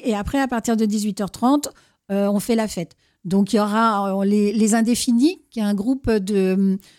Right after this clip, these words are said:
de musique, euh, de participants, de, de, de personnes qui ont participé à un,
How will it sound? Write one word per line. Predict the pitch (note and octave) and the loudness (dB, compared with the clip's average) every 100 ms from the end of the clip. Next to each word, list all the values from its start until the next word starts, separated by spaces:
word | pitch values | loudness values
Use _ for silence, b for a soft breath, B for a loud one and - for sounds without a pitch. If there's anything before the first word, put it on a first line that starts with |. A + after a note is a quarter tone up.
| b - | b -10
de | F3+ A3 | 0 4
musique, | A3 A3 G#3 B3 B3 | 4 4 2 0 0
euh, | G#3 F#3 F#3+ F#3+ G3 F#3+ F#3+ F#3 | 0 2 0 0 -2 -2 -2 -6
de | F#3 F#3 G#3 F#3 - G#3 G#3+ G#3 G#3 | -8 -10 -8 -10 -10 -12 -8 -4 -2
participants, | A3+ - B3 B3+ A3 B3+ C4+ B3 | -2 -2 0 0 -2 -2 0 0
de, | A3 | 0
de, | G#3 G3+ G#3 | 0 -2 -2
de | G#3 | -2
personnes | A3+ - B3+ A#3+ | -2 0 0 2
qui | |
ont | G3+ | -2
participé | G3+ F#3+ A3 G3 A#3+ | -4 -8 -12 -6 -4
à | A3+ | -2
un, | G3 | -2